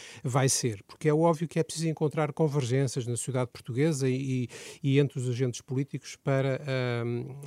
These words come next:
para, para, para fazer, saber como podemos fazer melhor as coisas. Agora, a verdade é que nós temos visto, ehm, uma situação, eh, de influência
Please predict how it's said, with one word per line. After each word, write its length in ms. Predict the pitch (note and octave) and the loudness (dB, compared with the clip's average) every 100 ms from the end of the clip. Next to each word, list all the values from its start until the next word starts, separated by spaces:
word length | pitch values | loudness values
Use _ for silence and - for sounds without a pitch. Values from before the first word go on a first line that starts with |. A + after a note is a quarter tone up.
| D3+ - | -10 -2
para, 400 | C#3+ C3+ C3 B2+ - | 2 4 2 0 -2
para, 300 | B2 B2 A2+ | -2 -2 -2
para 220 | C3 B2 | -4 -4
fazer, 420 | - B2 D3 D3 | -4 0 0 0
saber 320 | - C#3 D3+ | -2 2 2
como 180 | - C#3 | 2 0
podemos 280 | D3+ C#3+ C#3 | 2 0 0
fazer 260 | C#3+ B2 C3+ | 0 0 2
melhor 260 | C3 A#2+ | 2 0
as 120 | A2 | -4
coisas. 340 | - G2+ A2+ - - - - - - | -8 -14 -14 -18 -16 -16 -14 -14 -4
Agora, 260 | G3 G#3 G#3 | 2 6 6
a 40 | |
verdade 400 | F#3 F#3 F#3 F3+ | 6 4 4 4
é 20 | F#3 | 0
que 140 | F#3 | 2
nós 180 | F3+ - | 0 2
temos 320 | F#3+ F3+ D3 | 2 4 4
visto, 760 | C#3 E3 E3+ - - F3+ F3 - | 4 4 4 2 -2 0 0 0
ehm, 600 | E3+ D#3+ D3+ D3 C#3 D3+ D#3+ _ _ _ _ _ - - | 4 6 6 4 2 -2 -6 _ _ _ _ _ -10 4
uma 180 | E3 D3+ | 6 6
situação, 840 | D#3 C#3+ B2+ - C#3 C3 C#3 D3 - - - - - | 4 2 2 4 4 6 4 0 -8 -20 -20 -18 -6
eh, 1120 | C#3+ C#3 C#3 C3+ C3+ C3+ C3 C3 C3 B2+ B2+ | 2 4 6 6 6 4 4 4 2 0 -2
de 640 | A#2 C3 D#3+ D#3+ C#3 B2 C#3 | -2 4 8 8 6 4 0
influência 1080 | D#3 D3+ - - D3 D3 E3 E3 C#3 - | 4 4 4 2 4 8 8 8 6 2